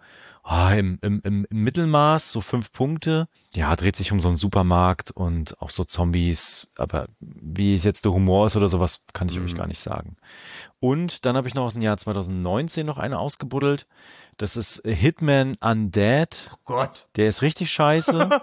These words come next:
Speaker 2: <laughs> Klingt schon so.
Speaker 1: Der ist noch mit, mit Mark Dacascos.
Speaker 2: Ah,
Speaker 1: Den
Speaker 2: Mark Dacascos.
Speaker 1: kennst du
Speaker 2: Ja, ja, klar.
Speaker 1: vermutlich, genau.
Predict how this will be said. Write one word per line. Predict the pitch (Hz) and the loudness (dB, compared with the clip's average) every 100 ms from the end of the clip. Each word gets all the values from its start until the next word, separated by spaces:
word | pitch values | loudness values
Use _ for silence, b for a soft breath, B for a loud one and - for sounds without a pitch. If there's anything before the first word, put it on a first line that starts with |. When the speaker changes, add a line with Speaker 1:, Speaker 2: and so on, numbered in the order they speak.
| 311 | 0
Speaker 2:
<laughs> | - | -4
Klingt | - 233 311 | -6 -8 -6
schon | 349 311 | -6 -6
so. | 196 190 165 | -4 -4 -4
Speaker 1:
Der | - 113 135 | -8 0 2
ist | 139 - | 2 2
noch | 175 160 131 104 - | 2 0 0 -10 -8
mit, | 131 131 - | 0 0 2
mit | 131 127 120 | 0 0 0
Mark | 113 117 143 160 - - | 2 4 4 2 -4 -10
Dacascos. | 110 104 123 131 147 - 101 117 - - | -8 -4 -2 0 0 0 2 2 0 -6
Speaker 2:
Ah, | 139 190 220 202 | -8 -6 -4 -2
Speaker 1:
Den | 110 | 0
Speaker 2:
Mark | 107 104 | 0 -2
Dacascos. | - - | -8 -2
Speaker 1:
kennst | 135 135 - | 0 0 -4
du | 101 | 0
Speaker 2:
Ja, | 123 | 2
ja, | 131 101 | 2 2
klar. | 98 113 | 2 0
Speaker 1:
vermutlich, | 127 139 156 - | 0 -2 -4 -4
genau. | 110 110 127 | 0 2 2